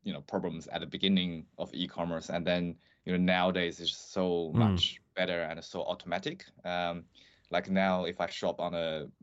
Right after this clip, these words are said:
Speaker 1: you know, e-commerce website that I have been there before, I expect it remembers my address, uh, it remembers my credit card details, and that's probably, like, a very basic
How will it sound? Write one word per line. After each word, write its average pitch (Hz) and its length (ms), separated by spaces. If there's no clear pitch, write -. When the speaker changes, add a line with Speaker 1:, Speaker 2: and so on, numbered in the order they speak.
Speaker 1:
you 87 100
know, 80 240
e-commerce 87 540
website 82 480
that 82 100
I 80 60
have 85 200
been 82 360
there 85 180
before, 92 520
I 80 200
expect - 460
it - 180
remembers 82 500
my 78 160
address, - 680
uh, 82 220
it 85 120
remembers 82 540
my 78 420
credit 92 220
card 92 240
details, 87 640
and 90 120
that's 87 140
probably, 95 200
like, - 160
a 82 60
very 80 240
basic 78 600